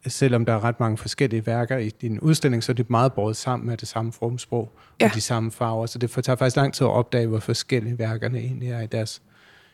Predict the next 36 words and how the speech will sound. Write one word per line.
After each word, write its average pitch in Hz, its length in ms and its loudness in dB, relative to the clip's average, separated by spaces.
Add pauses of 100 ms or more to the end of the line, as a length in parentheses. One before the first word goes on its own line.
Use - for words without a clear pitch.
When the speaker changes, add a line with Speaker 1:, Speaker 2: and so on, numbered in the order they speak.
(200)
Speaker 1:
i 127 100 -6
deres 107 280 0
sådan 104 440 -4 (760)
konstruktion 113 640 0
eller 110 180 2
deres 107 220 -2
måde 120 200 4
at 113 80 2
være 113 160 2
på. - 300 -8 (300)
Speaker 2:
Ja. 247 200 8
Speaker 1:
Fordi, 113 340 4
øh, 117 200 4
historierne 117 640 2 (720)
er, 107 500 2 (1400)
det 127 60 0
er - 20 0
det 107 100 2
samme 107 240 2
billedsprog, 113 520 0
men 117 140 2
også 117 160 0
særligt, 117 280 2
det 123 60 2
er 120 40 4
meget, 131 160 4
meget, 135 260 4
meget 135 260 6
holdt 117 220 2
sammen 113 200 0
med 117 60 -2
den 113 180 -4
der 113 140 0 (640)
gestik - 420 0
og 113 100 2
den 113 180 2